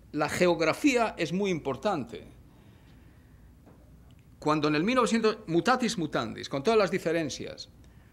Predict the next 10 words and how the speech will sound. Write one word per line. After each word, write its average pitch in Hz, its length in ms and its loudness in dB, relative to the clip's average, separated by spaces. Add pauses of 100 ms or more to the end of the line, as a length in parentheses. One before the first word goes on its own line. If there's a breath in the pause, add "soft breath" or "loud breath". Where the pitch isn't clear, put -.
(140 soft breath)
cuando 139 300 2
en 143 80 2
el 147 60 2
mil 240 160 2
novecientos 202 420 0
setenta 160 400 -2
y 131 80 0
cinco 151 560 2 (720 soft breath)
en 123 160 -2
España, 156 680 2